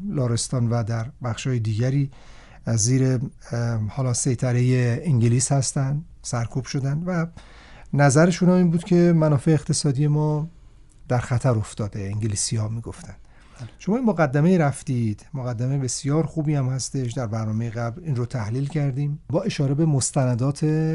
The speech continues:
Speaker 1: خود غربی‌ها
Speaker 2: بله.
Speaker 1: که نظریاتشون از مارکس بود، از اسپینوزا بود و همچنین از کنسول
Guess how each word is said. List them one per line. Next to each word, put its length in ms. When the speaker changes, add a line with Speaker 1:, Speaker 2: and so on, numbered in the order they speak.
Speaker 1:
خود 400
غربی‌ها 760
Speaker 2:
بله. 100
Speaker 1:
که 320
نظریاتشون 640
از 220
مارکس 300
بود، 320
از 240
اسپینوزا 600
بود 280
و 60
همچنین 420
از 140
کنسول 600